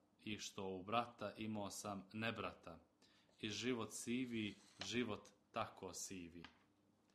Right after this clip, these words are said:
A mladost veliš, o njoj želiš znati, kakva je ona, jel burna, jel tiha.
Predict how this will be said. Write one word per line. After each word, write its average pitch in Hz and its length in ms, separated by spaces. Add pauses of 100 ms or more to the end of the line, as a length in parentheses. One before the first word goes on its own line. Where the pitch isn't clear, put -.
(1500)
A 117 120
mladost 131 640
veliš, 95 640 (420)
o 107 120
njoj 127 280
želiš 107 420
znati, 101 500 (420)
kakva 123 440
je 101 160
ona, 113 420 (280)
jel 101 260
burna, 104 480
jel 90 160
tiha. 98 640